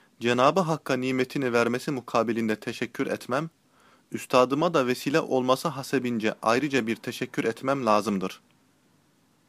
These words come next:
Musibet anlarında da şöyle bir rabıta yapılır. Mürit, "Üstad bende kibirliliği, mağruriyeti, şımarıklığı ve gafleti gördü. Nefsimin kırılmasını diledi.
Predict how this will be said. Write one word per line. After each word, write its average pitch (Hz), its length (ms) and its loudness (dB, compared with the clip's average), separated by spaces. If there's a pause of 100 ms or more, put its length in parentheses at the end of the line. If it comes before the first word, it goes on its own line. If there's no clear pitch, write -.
(580)
Musibet 147 560 -2
anlarında 143 560 2
da 165 120 0
şöyle 156 420 -2
bir 123 180 -2
rabıta 120 400 2
yapılır. 107 460 -2 (880)
Mürit, 143 400 -2 (500)
"Üstad 180 400 -4
bende 131 320 2
kibirliliği, 120 800 -2 (360)
mağruriyeti, 120 960 2 (240)
şımarıklığı 120 1000 0
ve 117 100 4
gafleti 127 560 0
gördü. 104 360 0 (600)
Nefsimin 160 500 -2
kırılmasını 135 760 -2
diledi. 98 340 0